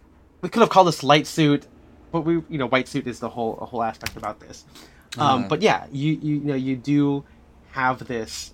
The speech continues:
Speaker 1: um, advertised to you, and you, and you see it in photographs. You know, there's that, that, that famous, uh, that, that, like, Fit Pic guy that we had, you know, that I, that, uh,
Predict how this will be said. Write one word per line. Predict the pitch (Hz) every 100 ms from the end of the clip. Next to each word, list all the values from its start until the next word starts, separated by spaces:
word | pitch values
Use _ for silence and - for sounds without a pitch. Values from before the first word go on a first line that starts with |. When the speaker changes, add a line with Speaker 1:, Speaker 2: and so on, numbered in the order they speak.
| -
Speaker 1:
um, | 107 104 95 95 - - - - -
advertised | 202 185 - 127 113 -
to | 120
you, | 110 107
and | 117
you, | 131
and | 120 156
you |
see | 156
it | 247
in | 180
photographs. | 277 226 131 95 -
You | 160
know, |
there's | 151 156
that, | 170
that, | 151
that | 147 135 -
famous, | 151 151 147 -
uh, | 143 123 117
that, | 131
that, | 123
like, | 113 -
Fit | 180 -
Pic | - 120 - - _ _
guy | 147 127
that | 120
we | 117
had, | 113 120 110 107
you | 123
know, | 117
that | 104
I, | 117 113
that, | 123 117
uh, | 117